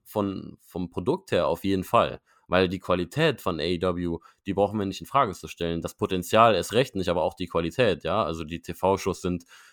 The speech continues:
äh, größtenteils immer gut, die Storys sind gut, die Wrestling-Qualität ist sehr hoch. Also wenn wir nur darauf schauen,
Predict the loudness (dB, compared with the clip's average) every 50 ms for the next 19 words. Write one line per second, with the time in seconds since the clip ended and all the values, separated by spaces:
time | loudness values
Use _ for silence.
0 | _ _ _ -2 0 0 0 0 -2 -4 _ _ _ _ _ -16 -12 -4 0 0
1 | 0 0 -2 -6 -2 0 0 0 0 -2 -2 0 -2 -2 -2 -2 0 0 0 -2
2 | -2 -8 _ -20 _ _ -10 -6 0 4 6 8 8 6 4 2 -4 -4 -2 0
3 | 0 2 2 0 -2 -6 _ _ _ _ -4 -2 -2 -2 -2 -4 -4 0 0 0
4 | 2 2 0 0 2 4 4 4 4 2 0 0 0 0 0 0 -4 -6 0 2
5 | 4 4 4 4 4 4 4 2 2 -2 -2 0 0 -2 0 -2 -4 -6 -10 -16
6 | -16 -10 -6 -2 0 2 2 2 2 2 4 4 6 6 6 6 4 2 -4 -2
7 | -2 -2 -4 -6